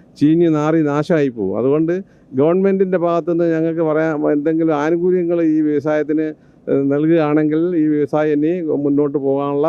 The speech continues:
സാധ്യത കാണുന്നുണ്ട്. അല്ലെങ്കിൽ ഇത് ഘട്ടം ഘട്ടമായി ഈ വ്യവസായങ്ങൾ പൂട്ടിക്കൊണ്ട് നിൽക്കേണ്ട അവസ്ഥയിലേക്കാണ്. ഈ ഓരോ വ്യവസായങ്ങളും പോയിക്കൊണ്ട് നിൽക്കുകയാണ്. ഈ അടുത്ത കാലത്തായി നിങ്ങളുടെ കൈരളി, ഈ അടുത്ത കാലത്തായി ഇവിടെ ഒരു കൈരളി ഐസ് പ്ലാന്റ് എന്ന് പറഞ്ഞ പ്ലാന്റ് ഉണ്ട്. അവർക്ക്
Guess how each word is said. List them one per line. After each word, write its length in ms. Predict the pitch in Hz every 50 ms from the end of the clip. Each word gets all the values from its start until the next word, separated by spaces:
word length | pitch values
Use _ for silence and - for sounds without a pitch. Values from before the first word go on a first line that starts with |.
| 175 160 -
സാധ്യത 300 | 135 127 131 147 143 143 131 131
കാണുന്നുണ്ട്. 480 | 127 131 139 135 135 131 131 131 165 185 156
അല്ലെങ്കിൽ 340 | 139 135 147 147 147 151 151 165 180 190 - - - - - - 139
ഇത് 100 | 135 160 165 - -
ഘട്ടം 240 | 143 135 139 170 175 165 165
ഘട്ടമായി 420 | 151 139 165 160 160 160 160 160 160
ഈ 40 | 151 147
വ്യവസായങ്ങൾ 460 | 147 135 147 151 151 151 151 156 156 151 135
പൂട്ടിക്കൊണ്ട് 440 | 135 131 127 127 143 139 151 151 151 143
നിൽക്കേണ്ട 280 | 139 123 135 147 143 139 127
അവസ്ഥയിലേക്കാണ്. 600 | 117 113 - 131 127 127 123 110 120 113 101 92 90 92 120 131
ഈ 40 | 143 156 160 156 147 147
ഓരോ 180 | 165 175 196 208 202 196
വ്യവസായങ്ങളും 600 | 190 165 165 185 185 185 185 180 180 185 185 185 185 - - _ _ _
പോയിക്കൊണ്ട് 380 | - 147 147 135 190 202 202 190
നിൽക്കുകയാണ്. 340 | 185 151 - 165 151 131 131 135
ഈ 20 | 147 147
അടുത്ത 200 | 143 143 143 185 180 180
കാലത്തായി 440 | 180 175 175 165 156 180 175 175 170
നിങ്ങളുടെ 240 | 165 160 160 160 160 - - - 117 139 -
കൈരളി, 340 | 131 127 123 127 123 113 120 123 135 143
ഈ 40 | 151 147
അടുത്ത 180 | 147 147 147 175 185 175
കാലത്തായി 360 | 180 175 170 175 180 175 170 160
ഇവിടെ 200 | 160 170 170 170 165 160 151 139 151
ഒരു 120 | 156 151 156 147 151
കൈരളി 340 | 147 151 156 165 165 165 165 160
ഐസ് 120 | 147 135 - -
പ്ലാന്റ് 220 | 147 147 147 147
എന്ന് 100 | 143 143 147
പറഞ്ഞ 180 | 143 143 143 131 -
പ്ലാന്റ് 260 | 131 127 131 131 131 123
ഉണ്ട്. 120 | 110 110 117
അവർക്ക് 280 | 120 139 147 139 156